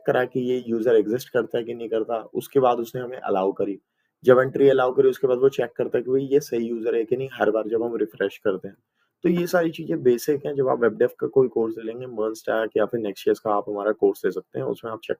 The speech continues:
करोगे, सब कुछ explained है front end back end के बारे में। But मैं आपको एक example दे रहा हूँ कि Python से exploration की दुनिया कैसे आसान होती है। तो Flask है, again,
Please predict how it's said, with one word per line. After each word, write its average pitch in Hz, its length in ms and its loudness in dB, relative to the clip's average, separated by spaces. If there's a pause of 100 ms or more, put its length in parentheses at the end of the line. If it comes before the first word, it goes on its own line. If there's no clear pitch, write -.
करोगे, 101 320 2 (440)
सब - 180 2
कुछ - 260 0 (100)
explained 127 420 0
है 110 80 4
front 107 260 0
end 113 100 0
back 101 180 2
end 101 100 -4
के 98 60 -2
बारे 101 160 0
में। 165 120 -4
But 165 160 -2
मैं 170 80 -6
आपको 165 180 -4
एक 156 120 0
example 131 500 0
दे 135 100 8
रहा 123 100 0
हूँ 147 120 -6 (360)
कि - 60 -4
Python 120 400 2
से - 160 0
exploration 143 640 2
की 143 60 2
दुनिया 123 280 0
कैसे 113 260 4
आसान 101 240 0
होती 87 180 -4
है। - 60 -4 (340)
तो 156 80 6
Flask 156 440 4
है, 147 60 6
again, 147 220 0